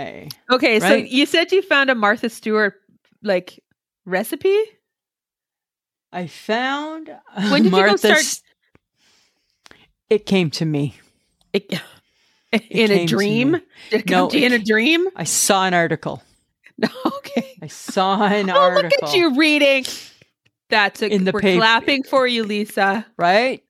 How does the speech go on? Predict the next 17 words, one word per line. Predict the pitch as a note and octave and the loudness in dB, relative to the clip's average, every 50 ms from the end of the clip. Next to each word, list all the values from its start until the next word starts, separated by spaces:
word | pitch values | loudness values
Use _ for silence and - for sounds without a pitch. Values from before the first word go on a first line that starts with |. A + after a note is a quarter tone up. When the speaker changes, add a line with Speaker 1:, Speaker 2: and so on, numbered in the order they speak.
| - | -12
Speaker 2:
Uh, | F3+ | -8
that's | |
a | G3 G3+ | -4 0
sar-, | F#3 F3+ F#3 G3 | 2 4 4 4
Speaker 1:
Congratulations. | B3+ A#3+ G#3+ G#3 A3 B3 A#3 A3+ A3 G3+ G3 F#3 F#3+ - G#3 G3+ A3 C#4 - - - - | 4 4 4 4 4 4 4 4 4 4 4 4 2 0 0 0 -2 -2 -4 -8 -10 -6
Speaker 2:
that's | F3+ F3+ - | -6 -4 -2
like | G3 F#3 F#3+ | 0 0 0
a | F3+ | 0
sarcastic | - F3+ E3 D#3+ - - E3+ F3 - - - - | 0 0 -2 -2 0 -2 -2 -2 -2 -8 -10 -10
clap, | - - A#3+ A3+ C4 C#4+ C#4 A3+ | -6 -2 0 0 0 0 -2 -2
and | G3 | -2
I | F3+ F3+ | 0 0
don't | F3 F3+ F3 E3+ | 0 -2 -2 -4
appreciate | - - - G3 F3+ - - E3+ D3 - - | -4 -4 -2 -2 -2 -2 -4 -4 -4 -4 -4
that | - D2 - - | -6 -6 -6 -8
clap, | - - - - D2+ - - | -8 -8 -6 -6 -8 -10 -12
actually. | - E3 - - - - F#3+ G#3 A3+ A#3 | -14 -12 -12 -12 -12 -10 -10 -10 -10 -12